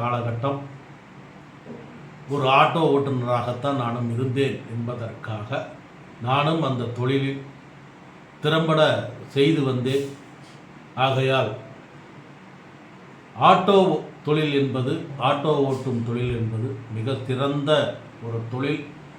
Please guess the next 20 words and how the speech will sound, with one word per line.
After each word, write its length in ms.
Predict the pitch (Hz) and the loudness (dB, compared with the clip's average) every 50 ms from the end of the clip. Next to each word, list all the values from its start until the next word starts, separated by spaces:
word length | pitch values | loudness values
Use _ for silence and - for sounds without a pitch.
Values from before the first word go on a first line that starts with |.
| - - - - - - 117 | -20 -20 -20 -20 -12 -8 -4
அதை 160 | 123 127 131 131 123 123 | -2 0 0 0 0 0
நாம் 140 | 120 117 113 113 113 | -2 -4 -4 -4 -2
சிறப்பாக 480 | 131 147 147 - - 156 151 151 156 160 160 - - | -2 0 0 0 4 6 6 6 6 6 4 2 0
செய்தோம் 340 | 135 131 135 135 127 120 120 117 | 0 0 0 0 0 0 -2 -2
என்றால் 340 | 117 113 120 127 135 135 - - - 117 | -4 -4 -4 -4 -4 -4 -6 -8 -8 -6
மிகவும் 380 | 120 113 135 135 135 139 139 117 - | -4 -4 -2 -2 -2 -2 -2 -4 -4
பலனடையலாம். 720 | 117 120 127 123 123 117 117 117 117 117 117 123 127 - - - - - - - - - - - - - - - 123 135 | -2 -2 -2 -2 -2 -2 -4 -4 -4 -4 -4 -4 -4 -4 -8 -14 -18 -20 -20 -20 -20 -20 -18 -20 -20 -20 -6 -2 0 2
ஆகவே 340 | 135 127 135 131 143 147 139 123 110 - - - - - 120 147 | 2 2 2 2 4 4 4 4 2 0 -6 -10 -6 0 4 4
ஆட்டோ 240 | 160 156 - 190 180 175 165 156 | 4 4 4 4 4 4 4 2
ஓட்டுநர் 440 | 151 - 139 139 139 139 131 120 120 123 | 2 0 0 0 0 0 0 0 0 0
நண்பர்கள் 460 | 127 139 139 143 139 127 131 127 117 113 | 0 0 0 -2 -2 0 -2 -2 -2 -2
அனைவரையும் 560 | 113 117 123 127 120 117 113 113 117 131 - - - - - - - - - - - - - - 127 | -2 -2 -2 -2 -2 -2 -4 -4 -4 -6 -6 -8 -12 -16 -18 -20 -20 -20 -20 -20 -20 -16 -6 -2 0
நான் 180 | 131 131 127 113 113 135 | 0 2 0 0 -2 -2
கேட்டுக்கொள்வது, 760 | 151 160 156 - 160 - - 139 127 120 117 117 113 123 135 - - - - - - - - - - - - - - - - - - - - - - - - - - - - - - - 139 | 0 0 0 -2 -2 -2 0 0 0 0 0 0 0 0 -2 -2 -4 -8 -12 -14 -18 -18 -20 -18 -18 -18 -18 -18 -20 -20 -20 -20 -20 -20 -20 -20 -20 -18 -16 -16 -16 -16 -18 -14 -8 -4 0
நீங்கள் 340 | 165 175 170 170 170 160 160 156 | 0 2 2 2 2 2 4 2
மட்டும் 320 | 156 - - 180 170 170 170 - - - | 2 2 0 0 0 0 -2 -4 -4 -4
அந்த 220 | 127 127 127 120 - 120 | -2 -2 -2 -2 -2 -2
தொழிலை 320 | 135 143 151 151 151 143 120 110 107 110 - - | -2 0 0 2 2 2 2 0 -2 -4 -6 -4
செய்தால் 460 | 131 127 127 131 135 135 135 127 113 - | -2 -2 0 2 2 2 2 0 0 -2
போதாது, 480 | 120 123 123 117 120 117 113 113 117 | -4 -2 -2 -2 -2 -2 -2 -2 -4